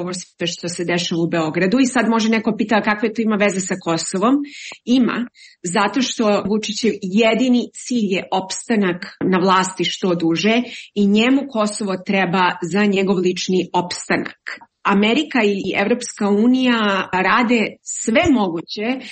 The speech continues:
da bi udovoljile Vučiću kako on ne bi eskalirao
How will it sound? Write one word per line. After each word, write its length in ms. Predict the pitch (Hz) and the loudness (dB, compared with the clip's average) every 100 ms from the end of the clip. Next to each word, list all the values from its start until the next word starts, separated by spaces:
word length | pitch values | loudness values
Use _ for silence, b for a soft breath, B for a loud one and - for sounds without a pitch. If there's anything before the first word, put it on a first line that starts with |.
| B 196 | B -2
da 80 | |
bi 140 | 190 202 | 2 2
udovoljile 680 | 196 202 190 220 269 285 214 | 2 2 2 2 2 2 2
Vučiću 540 | 180 185 - 147 - 185 269 285 285 | 0 -2 -6 -10 -4 0 0 0 -2
kako 380 | 240 240 233 - | -2 0 -2 -2
on 260 | 233 240 240 | 2 2 2
ne 240 | 208 208 | 0 0
bi 180 | 208 208 196 | 0 0 -2
eskalirao 760 | - - 190 196 190 190 180 | -6 -2 0 2 2 0 0